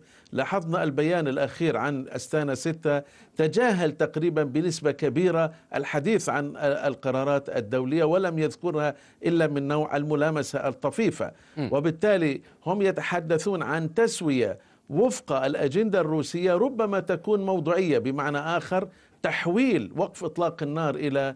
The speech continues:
Speaker 1: آه، تسويات سياسية مناطقية ينتج عنها بعد ذلك تشكيل
Speaker 2: طيب.
Speaker 1: لطبيعة الوضع، آه، آه، السياسي. هنا دعني أشير
Speaker 2: وما
Speaker 1: فقط
Speaker 2: هو
Speaker 1: إلى
Speaker 2: المانع،
Speaker 1: نقطة
Speaker 2: يعني،
Speaker 1: أن
Speaker 2: سيد
Speaker 1: الروس
Speaker 2: أحمد،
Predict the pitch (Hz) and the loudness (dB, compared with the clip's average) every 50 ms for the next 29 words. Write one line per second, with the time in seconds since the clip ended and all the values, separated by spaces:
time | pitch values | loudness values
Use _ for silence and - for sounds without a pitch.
0 | - - _ _ _ - 139 131 127 131 185 170 165 - 165 165 180 208 214 190 | -10 -18 _ _ _ -2 0 0 0 2 0 -2 -2 -2 0 2 2 4 4 2
1 | 147 - - - 160 151 147 143 - - 185 170 160 147 131 131 147 190 214 208 | 2 0 -4 -2 0 0 0 0 -2 -2 -2 0 0 0 0 0 -2 0 0 2
2 | 202 180 165 - 175 - - 190 208 208 202 190 208 233 233 202 - 208 175 - | 0 0 0 -4 -4 -4 -2 0 2 2 2 2 2 2 0 0 0 0 0 0
3 | 151 156 180 170 156 156 147 143 143 156 143 143 131 131 156 151 156 151 - - | 0 -2 -2 -2 -2 -2 0 0 0 0 0 0 0 2 0 0 0 -2 -4 -2
4 | 151 147 143 143 - - - - - - - 156 156 - 202 160 120 214 208 190 | -2 -2 -2 -2 -6 -12 -20 -20 -16 -6 -2 -2 -2 0 0 -2 0 0 -2 0
5 | 160 151 151 147 151 151 147 - - _ _ - - 135 135 139 135 - 147 131 | 0 0 0 0 0 0 -2 -6 -12 _ _ -4 0 2 2 2 2 0 0 0
6 | 160 220 220 160 143 135 - - - 147 135 143 151 131 139 139 123 - - - | 2 2 2 2 2 -2 -4 -4 -4 -2 0 0 0 2 0 0 -2 -4 -4 -2
7 | 123 123 131 - 131 131 139 - 139 - - - 147 151 156 139 127 - 175 180 | -2 -2 0 0 0 0 0 0 -4 -4 -4 -2 0 2 2 0 0 -2 -4 -2
8 | 185 175 233 233 226 214 196 - 156 160 196 190 190 185 190 180 170 165 175 185 | 2 2 2 2 2 2 0 -2 -2 -4 -2 -2 -2 -2 -2 -2 0 0 0 0
9 | 202 214 220 220 214 208 214 202 185 180 190 202 196 185 165 135 170 165 - - | 0 0 0 0 0 0 0 0 0 0 0 0 0 -2 -2 -4 -4 -4 -4 -4
10 | 156 156 156 147 143 139 185 190 196 185 160 170 160 151 135 | -4 -4 -2 -2 0 2 2 4 4 2 0 -2 -4 -6 -6